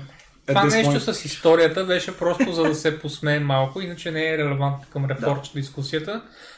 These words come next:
Speaker 2: но просто показва и розовите очила, които сме сложили за Warcraft, нали, като цяло, което не е лошо, защото това пак продължава да бъде буквално най-хубавата стратегическа кампания, която някога сме играли,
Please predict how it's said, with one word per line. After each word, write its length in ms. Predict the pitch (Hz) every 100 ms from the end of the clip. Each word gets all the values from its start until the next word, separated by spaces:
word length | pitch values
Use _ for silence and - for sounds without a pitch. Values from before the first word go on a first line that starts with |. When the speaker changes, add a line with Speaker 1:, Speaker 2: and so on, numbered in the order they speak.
| -
Speaker 2:
но 140 | 196 202
просто 300 | 220 220 208
показва 500 | - 180 170 202 220
и 160 | 185
розовите 360 | 180 175 175 151
очила, 300 | 139 160 151
които 180 | 151 139
сме 100 | 147
сложили 380 | - 135 131 165
за 120 | 226
Warcraft, 460 | 262 226 135 - - -
нали, 260 | 156 139 135
като 160 | -
цяло, 320 | 165 185 143 135 - _
което 260 | - 220 226
не 120 | 226
е 40 |
лошо, 360 | 226 226 226 156
защото 440 | 151 185 180 190 - _ _ -
това 200 | 196 190
пак 200 | 202 -
продължава 460 | 185 160 165 165
да 80 | 165
бъде 420 | 139 139 156 156 _ _ _ _ 147
буквално 420 | 143 - 170 175
най-хубавата 540 | 175 - 165 156 160
стратегическа 640 | - - - 147 139 - -
кампания, 520 | 131 131 120 131 139
която 220 | 135 135
някога 300 | 123 131 135
сме 160 | - 185
играли, 320 | 226 208